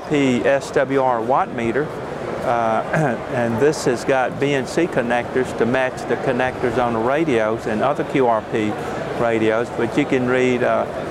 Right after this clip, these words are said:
power, uh, and S W R with the, uh, Q R P watt meter. And, <clears throat> then we have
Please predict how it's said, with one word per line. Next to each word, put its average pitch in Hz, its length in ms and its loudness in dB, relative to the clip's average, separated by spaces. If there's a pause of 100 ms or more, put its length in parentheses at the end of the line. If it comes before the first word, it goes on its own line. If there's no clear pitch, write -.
(180)
power, 147 500 0 (420)
uh, 113 500 0
and 127 500 0
S 135 240 0
W 123 300 2
R 139 240 2
with 113 300 -2
the, 110 280 2 (400)
uh, 113 280 0
Q 147 180 2
R 135 140 2 (100)
P 123 340 2 (380)
watt 147 260 0
meter. 120 300 0 (760)
And, 135 640 0
<clears throat> 131 460 0
then 165 300 2
we 147 120 2
have 143 460 0